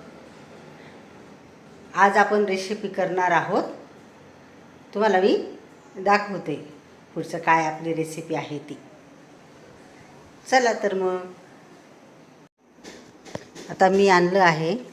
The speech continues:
एक लिटर, दोन लिटर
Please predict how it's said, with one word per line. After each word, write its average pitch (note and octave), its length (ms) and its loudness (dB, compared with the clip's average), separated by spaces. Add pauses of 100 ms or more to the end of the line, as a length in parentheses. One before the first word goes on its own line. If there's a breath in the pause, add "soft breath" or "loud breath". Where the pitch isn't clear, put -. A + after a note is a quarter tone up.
(1200)
एक F#3 220 -2
लिटर, E3+ 380 4 (1500)
दोन E3+ 340 0
लिटर E3 420 -2